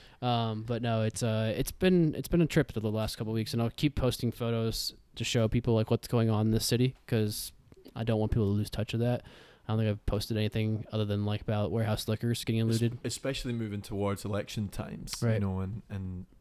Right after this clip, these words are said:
Speaker 2: and the media will try to spin these
Speaker 1: <laughs>
Speaker 2: ideas as violent rather than what they've really been. I mean, don't get me wrong, and we talked about that originally. There was a s-, very small percentage of the, the protests that became riots, but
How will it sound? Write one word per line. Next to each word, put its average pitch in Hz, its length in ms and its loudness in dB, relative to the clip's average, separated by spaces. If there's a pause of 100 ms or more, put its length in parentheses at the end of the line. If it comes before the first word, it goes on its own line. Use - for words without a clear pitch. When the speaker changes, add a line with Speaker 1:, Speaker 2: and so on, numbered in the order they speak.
Speaker 2:
and 101 160 -6
the 101 60 -4
media 98 440 -2
will 92 140 -8
try 98 300 -6
to 98 80 -10
spin 98 420 -8
these 95 600 -8
Speaker 1:
<laughs> - 80 -6
Speaker 2:
ideas 101 800 -2
as 98 520 -10 (140)
violent 95 580 -4
rather 92 320 -4
than 95 220 -6
what 101 180 -4
they've 92 200 -4
really 95 240 -2
been. 95 240 0
I 104 80 0
mean, 110 200 4
don't 104 160 -2
get 156 140 -8
me 113 80 -10
wrong, 95 380 -6
and 101 100 -12
we 113 80 -12
talked - 280 -6
about - 160 -10
that 92 180 -10 (360)
originally. 101 360 -4
There 92 100 -2
was 98 140 0
a - 20 0
s-, 92 120 -4
very 107 280 0
small 98 240 -4
percentage 104 480 -4
of 95 260 -8
the, 98 280 2 (840)
the 107 140 -2
protests - 480 2
that - 140 -12
became 101 340 -2
riots, 101 400 2
but - 220 -10